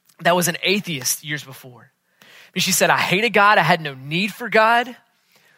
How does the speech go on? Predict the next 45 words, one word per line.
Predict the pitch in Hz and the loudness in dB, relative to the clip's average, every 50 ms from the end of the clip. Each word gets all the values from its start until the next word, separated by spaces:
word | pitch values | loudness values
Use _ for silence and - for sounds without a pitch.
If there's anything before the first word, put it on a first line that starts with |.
| _ _ _ _ _ _ - | _ _ _ _ _ _ -2
And | 175 180 180 | -2 0 2
now | 185 202 220 233 220 | 2 2 2 2 0
she | - - 202 | -2 -2 -4
stands | - - - - 208 220 226 226 | -4 -4 -4 -2 -2 -2 -2 -2
up | 214 | -4
here | - 180 208 - | -4 -4 -4 -2
and | 180 175 175 170 _ | -4 -6 -6 -10 _
helps | - - 196 208 196 - | -8 -6 -6 -4 -4 -4
to | - 202 | -4 -4
lead | 175 156 147 170 208 233 233 | -4 -4 -4 -4 -4 0 0
us | 254 247 - | 0 0 0
in | - - 196 180 | -2 -4 -6 -4
worship | 185 196 196 196 - 165 131 131 - - - | -2 -2 -2 -2 -4 -6 -6 -8 -10 -12 -10
and | 175 165 156 | -10 -8 -6
says, | - - - 214 202 202 180 160 156 160 151 - - - - - - _ _ _ - | -6 -4 -2 0 2 2 4 2 2 0 -2 -4 -6 -6 -12 -20 -20 _ _ _ -2
"Lord, | 196 196 180 | 0 2 4
I | 170 165 | 2 2
need | 160 165 165 175 180 185 175 147 139 | 0 -2 -2 -2 0 0 -2 -2 -4
you. | - 131 131 131 - | -8 -8 -10 -18 -18
I | - 135 165 | -10 -8 -8
need | 156 151 151 156 165 156 180 233 240 233 196 156 - | -8 -8 -14 -14 -10 -6 -6 -6 -4 -6 -6 -6 -6
you." | 139 123 123 127 _ _ _ _ _ _ _ _ _ _ _ _ _ _ _ _ _ _ _ _ _ _ _ _ _ _ _ _ _ _ - | -8 -8 -14 -20 _ _ _ _ _ _ _ _ _ _ _ _ _ _ _ _ _ _ _ _ _ _ _ _ _ _ _ _ _ _ -4
I, | - 165 - - | -4 -4 0 0
I | 190 220 | 0 0
know | 247 240 | 0 -2
people | - - 240 240 226 220 | -2 -4 -6 -4 -2 -2
here | 202 202 | -2 -2
at | 165 - | -2 -2
Providence | - 202 208 208 196 175 - | -2 -2 -2 0 -2 -4 -4
that | - 175 151 - _ _ _ | -2 -4 -4 -4 _ _ _
used | 165 175 220 233 - - | -6 -4 -4 -4 -4 -8
to | 214 | -8
be | 202 185 165 | -8 -8 -8
drug | 143 123 127 143 175 185 202 190 | -8 -10 -6 -4 -2 -2 -2 -2
addicts | 156 143 143 143 143 127 - - | -2 -4 -4 -4 -6 -4 -4 -2
that | - 175 160 | -4 -4 -2
God | 143 180 180 202 202 | 0 2 2 2 2
has | 180 - | 0 -2
saved | - - 196 196 175 - | 0 0 0 -2 -2 -4
out | - 143 156 185 | -6 -4 -2 0
of | 190 175 | 0 0
that. | 156 147 143 - | 0 -2 -4 -2
And | - 151 160 | -4 -6 -4
now | 165 170 185 208 | -2 0 0 0
they're | 196 208 196 165 - | 0 0 -2 -2 -2